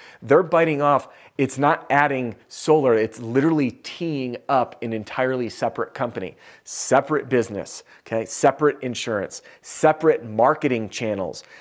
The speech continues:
separate sales system and processes,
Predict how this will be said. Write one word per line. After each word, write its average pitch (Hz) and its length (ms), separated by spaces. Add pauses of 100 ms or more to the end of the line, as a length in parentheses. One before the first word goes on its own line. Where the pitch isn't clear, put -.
separate 151 500
sales 143 400
system 139 380
and 123 100
processes, 131 720